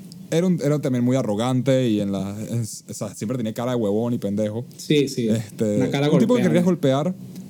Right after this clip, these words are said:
Speaker 1: Y lo, lo del V I H fue lo más feo que hizo, pero supongo que terminó bajando el precio, creo que, creo que lo hizo, entonces supongo que no termina siendo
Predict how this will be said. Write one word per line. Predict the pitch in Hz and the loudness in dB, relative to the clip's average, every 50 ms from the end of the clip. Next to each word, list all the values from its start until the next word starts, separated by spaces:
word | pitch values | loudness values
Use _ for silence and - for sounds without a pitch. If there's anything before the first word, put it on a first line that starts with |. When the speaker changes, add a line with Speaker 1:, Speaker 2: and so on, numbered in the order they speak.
| - - | -6 0
Speaker 1:
Y | - 143 | 2 4
lo, | 151 151 151 151 147 - | 4 6 4 2 2 4
lo | 147 147 147 | 4 4 4
del | 143 139 135 | 4 4 4
V | 131 143 147 | 4 2 2
I | 156 | 2
H | 160 160 - - 165 | 0 0 0 -2 -2
fue | - 160 143 | 0 0 0
lo | 143 | 0
más | 139 139 - | 0 -2 -2
feo | - 147 143 135 | -2 -2 -2 0
que | 143 123 | 0 2
hizo, | 123 135 135 131 - - | 2 2 2 0 -2 -4
pero | - 123 | -4 -4
supongo | 113 - 98 107 120 | -6 -4 -4 -4 -2
que | 131 | -2
terminó | - 127 113 104 101 | -2 -2 -2 0 0
bajando | 104 107 120 117 113 | -2 -2 -2 -2 -4
el | 113 92 | -4 -4
precio, | 110 113 113 - 117 | -4 -6 -6 -4 -6
creo | 104 107 107 107 - | -6 -4 -4 -4 -6
que, | 73 | -8
creo | - - 104 | -8 -8 -8
que | 110 120 | -6 -4
lo | 98 90 | -4 -4
hizo, | 95 98 - - | -4 -4 -4 -6
entonces | 92 - 92 92 107 104 | -8 -8 -8 -8 -8 -8
supongo | 104 92 98 98 98 | -8 -8 -8 -8 -8
que | 92 87 - - | -8 -10 -12 -12
no | - 98 95 | -10 -10 -8
termina | 98 98 101 101 98 | -6 -4 -4 -4 -4
siendo | - - 95 95 95 95 92 | -6 -6 -6 -4 -4 -6 -6